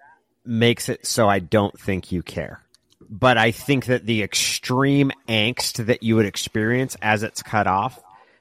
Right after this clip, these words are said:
and then to be delivered, I would think if you're an Auburn fan, that experience would have been excruciating, and it probably would have heightened the possibility that you break your T V or something in your living room.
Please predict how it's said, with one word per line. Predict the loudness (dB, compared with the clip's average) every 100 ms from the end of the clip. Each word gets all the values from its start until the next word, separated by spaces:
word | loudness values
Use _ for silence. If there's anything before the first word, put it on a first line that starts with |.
| _
and | -2 2
then | 2
to | 2
be | 2 2
delivered, | 0 0 0 0 -2 -6 _ _ _ 0
I | 2
would | 2 2
think | 0 0
if | -2
you're | -2 -2
an | -2 -6
Auburn | -2 0 2 0
fan, | 0 0 0 -2 -6 _ _ _ _
that | -4 2 4
experience | 2 -2 -6 -2 0 0 -4 -2
would | 0
have | 2
been | 2 0
excruciating, | -2 -6 -4 2 2 2 0 0 -2 -8
and | -10 -10
it | -12 -6
probably | 2 2 4 2
would | 4 2
have | 0 -6 -20 _ _ _ _ _ _ _ _
heightened | -12 -4 -4 -4 -8 -6
the | -6
possibility | -4 -2 -2 -2 0 0 -2
that | -6 -4
you | -4
break | 0 2 2 2 -2
your | -4
T | -2 0 0
V | 2 2 2
or | 0
something | 2 0 0 -2 -2
in | -4
your | -6
living | -8 -10 -12
room. | -12